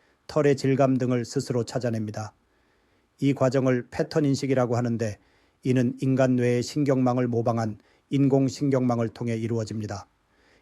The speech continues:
인공신경망은 수많은 데이터 속에서 의미 있는 특징들을 추출해내는 역할을 합니다. 두 번째 단계는 추론, 즉 학습한 내용을 바탕으로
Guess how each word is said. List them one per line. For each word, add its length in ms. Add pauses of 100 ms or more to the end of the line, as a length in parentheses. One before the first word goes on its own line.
인공신경망은 1000
수많은 500
데이터 320
속에서 480
의미 240
있는 320 (300)
특징들을 580
추출해내는 720
역할을 380
합니다. 400 (560)
두 100
번째 300
단계는 460
추론, 380 (260)
즉 280 (280)
학습한 580
내용을 320
바탕으로 560